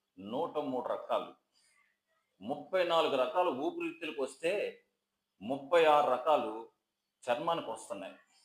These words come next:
మిగతావి ఫుడ్ అలర్జీలు, చర్మానికి వచ్చేవి డ్రగ్ అలర్జీస్. కాబట్టి అలర్జీల గురించి మందు ఎక్కువ కాలం వాడేవారికి కేవలం అప్పుడే ఉపశాంతి ఉంటుంది, తర్వాత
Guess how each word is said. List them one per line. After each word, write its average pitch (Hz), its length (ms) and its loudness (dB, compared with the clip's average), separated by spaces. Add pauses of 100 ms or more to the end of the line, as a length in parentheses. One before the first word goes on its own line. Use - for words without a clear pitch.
(540)
మిగతావి 135 800 -2 (1120)
ఫుడ్ 117 180 -6
అలర్జీలు, 113 480 0 (840)
చర్మానికి 156 360 0
వచ్చేవి 143 420 -4
డ్రగ్ 123 340 -4
అలర్జీస్. - 600 -6 (600)
కాబట్టి 151 720 -4 (360)
అలర్జీల 139 600 -2
గురించి 120 760 -8 (500)
మందు 135 640 -4 (440)
ఎక్కువ 131 340 -4
కాలం 135 380 2
వాడేవారికి 117 960 0 (760)
కేవలం 123 600 -4
అప్పుడే 117 320 -6
ఉపశాంతి 110 640 -8
ఉంటుంది, 107 500 -18
తర్వాత 107 260 -2